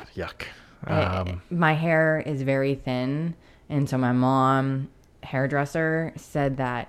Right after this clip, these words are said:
Speaker 2: if I
Speaker 1: Stop the
Speaker 2: got
Speaker 1: perms.
Speaker 2: perms, no, she said if I got perms, it would thicken my hair up.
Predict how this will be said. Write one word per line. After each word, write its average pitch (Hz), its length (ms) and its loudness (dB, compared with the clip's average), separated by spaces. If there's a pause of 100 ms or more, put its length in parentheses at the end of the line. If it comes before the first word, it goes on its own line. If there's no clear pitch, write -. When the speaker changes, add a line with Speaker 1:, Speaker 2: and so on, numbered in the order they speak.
Speaker 2:
if 139 80 -8
I - 20 -4 (200)
Speaker 1:
Stop 104 40 0
the 135 60 2
Speaker 2:
got 131 140 2
Speaker 1:
perms. 101 260 0
Speaker 2:
perms, 160 720 0
no, 135 200 4
she 143 200 -2
said 170 360 4
if - 160 -4
I 131 100 0
got 143 320 0
perms, 139 800 2
it 151 100 2
would 135 280 0
thicken 135 280 0
my 120 180 0
hair 123 300 -4
up. - 240 -8